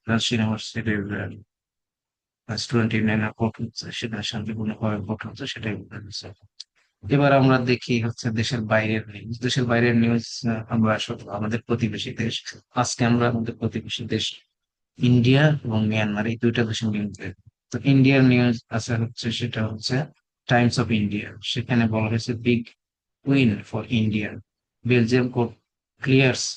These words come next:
Sokshi's extradition। What's the case in West?" এখানে হচ্ছে সক্সি নামে একজন ভদ্রলোক আছেন, যার সাথে মনে হয় প্রত্যার-, প্রত্যার্পণ চুক্তির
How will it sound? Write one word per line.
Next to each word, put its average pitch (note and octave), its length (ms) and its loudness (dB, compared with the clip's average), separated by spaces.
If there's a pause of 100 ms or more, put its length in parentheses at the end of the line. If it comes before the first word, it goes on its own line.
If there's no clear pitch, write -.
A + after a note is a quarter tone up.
(520)
Sokshi's - 1000 0 (100)
extradition। A#2 640 -2
What's B2 400 -4
the A2 160 -2
case A#2+ 320 0
in A2 80 0
West?" A2 380 -6 (420)
এখানে C3 240 4
হচ্ছে C3 180 0
সক্সি C#3 360 0
নামে C3 240 4
একজন A#2 280 0
ভদ্রলোক A2+ 420 -2
আছেন, B2+ 260 -4
যার A2+ 140 0
সাথে - 280 -6
মনে A2 160 -2
হয় A2+ 180 -4
প্রত্যার-, B2 1040 -4
প্রত্যার্পণ A#2+ 760 0
চুক্তির A#2 560 -4